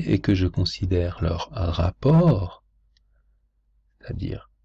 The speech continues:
l'un sur l'autre, alors ce rapport est constant.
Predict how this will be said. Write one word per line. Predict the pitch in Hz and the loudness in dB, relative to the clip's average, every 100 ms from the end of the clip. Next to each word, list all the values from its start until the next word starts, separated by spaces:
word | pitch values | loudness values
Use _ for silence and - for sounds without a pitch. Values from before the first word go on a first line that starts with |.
| _ _ _ _ _ _ _ _ _ - | _ _ _ _ _ _ _ _ _ -4
l'un | 95 92 - - _ - - - | 0 0 0 -8 _ -20 -20 -10
sur | - - 104 | -6 -2 -2
l'autre, | - 92 98 - - - _ _ _ _ _ | -2 0 -2 -4 -10 -20 _ _ _ _ _
alors | 98 90 101 | -2 0 0
ce | - | 0
rapport | 87 82 104 | -2 -2 -4
est | 87 | -6
constant. | - 82 - - - | -4 -4 -4 -8 -12